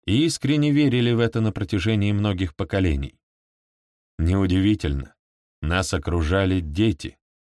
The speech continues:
чьи странные обычаи разительно отличались от наших. Когда к нам явились лики на скале, эти коварные обманщики, мы отвергли ради них свои древнейшие верования, что было ошибкой.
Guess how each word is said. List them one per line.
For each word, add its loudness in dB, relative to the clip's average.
чьи 0
странные 0
обычаи 0
разительно 0
отличались -2
от -6
наших. -8
Когда 0
к -8
нам 0
явились 0
лики -4
на -2
скале, -4
эти -2
коварные 2
обманщики, -2
мы 2
отвергли 2
ради 2
них 2
свои 2
древнейшие 2
верования, 0
что -2
было 2
ошибкой. -4